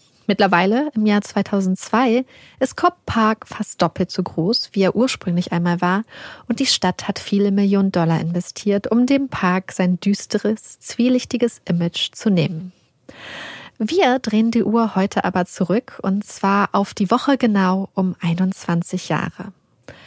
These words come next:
Zurück in die Zeit, als der Park mit seinen dunklen Ecken berüchtigt war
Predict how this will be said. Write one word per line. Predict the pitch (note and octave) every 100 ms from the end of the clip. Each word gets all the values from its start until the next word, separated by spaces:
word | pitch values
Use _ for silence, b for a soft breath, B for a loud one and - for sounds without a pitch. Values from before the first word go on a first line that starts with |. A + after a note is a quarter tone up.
| B B
Zurück | - B3 C4
in | - A#3
die | - D4
Zeit, | - - G3 F3+ G#3 - -
als | G3+ -
der | G#3
Park | - - G3 G3 - -
mit | F#3+
seinen | G3+ G#3 G3+
dunklen | A3+ A#3+ - A3+
Ecken | G3+ - - F3+
berüchtigt | G3+ G#3 G#3 - G3+ -
war | G3 G#3